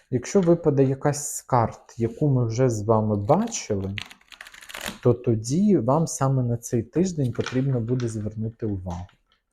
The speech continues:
Якщо випаде будь-яка інша карта, то я вам поясню її значення, що хоче вам колода порадити. Дивимося.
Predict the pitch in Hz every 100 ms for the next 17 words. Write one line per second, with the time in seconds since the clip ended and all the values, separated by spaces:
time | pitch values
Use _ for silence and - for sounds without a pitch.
0 | _ _ - - - 110 143 - 180 156
1 | 151 127 117 120 123 117 113 - 104 113
2 | 107 104 147 151 175 185 - 151 151 -
3 | 180 196 175 127 131 127 - 110 104 101
4 | - - 101 95 92 92 107 143 214 214
5 | - 160 151 151 - _ _ _ _ _
6 | - - - _ - 117 113 - - 147
7 | 147 123 - - 107 110 104 - 104 98
8 | 120 147 120 123 120 123 - _ _ -
9 | 117 110 104 90 92 - 98 98 101 _
10 | _ _ _ _ _ _ _ _ _ -
11 | - _ - - _ _ _ _ _ _
12 | _ _ - 101 110 101 104 101 98 101
13 | - - 107 98